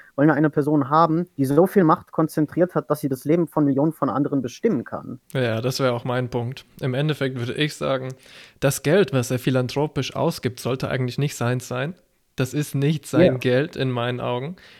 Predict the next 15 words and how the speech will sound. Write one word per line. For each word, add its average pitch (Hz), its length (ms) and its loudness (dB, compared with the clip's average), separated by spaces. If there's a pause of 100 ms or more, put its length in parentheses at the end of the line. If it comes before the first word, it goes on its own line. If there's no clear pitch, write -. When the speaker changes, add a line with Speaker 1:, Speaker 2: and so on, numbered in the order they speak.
(100)
Speaker 2:
Und 190 260 2
gleichzeitig, 135 760 -2
äh, 123 200 -4
sind 131 240 -8
diese 131 180 -8
philanthropischen 127 640 -6
Ausgaben 127 400 -6
ja 123 160 -4
auch 156 260 -6
dazu 135 360 -6
da, 127 220 -8
um 131 180 -10
fucking 139 300 -8
Steuern 131 360 -4
abzusetzen. - 640 -12